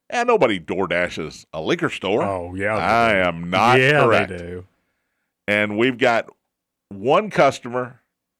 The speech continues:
Speaker 1: DoorDash's six-pack of Coors Light every day.
Speaker 2: <laughs> Every day.
Speaker 1: DoorDash. So you gotta pay the DoorDash fee,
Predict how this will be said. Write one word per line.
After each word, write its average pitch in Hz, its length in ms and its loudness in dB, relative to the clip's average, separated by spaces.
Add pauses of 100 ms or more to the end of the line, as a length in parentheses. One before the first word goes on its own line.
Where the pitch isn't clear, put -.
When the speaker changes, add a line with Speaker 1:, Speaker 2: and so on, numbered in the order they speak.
(840)
Speaker 1:
DoorDash's 135 880 0
six-pack 127 580 -4
of 95 80 -16
Coors 95 280 -6
Light 69 240 -8 (1080)
every 76 220 -12
day. - 140 -20 (160)
Speaker 2:
<laughs> 127 180 -16
Every 156 320 -6 (180)
day. - 400 -16 (260)
Speaker 1:
DoorDash. 165 380 -2 (520)
So - 120 -12
you 107 60 -8
gotta 135 160 -2
pay 139 140 2
the 123 100 0
DoorDash 151 480 0
fee, 120 460 -6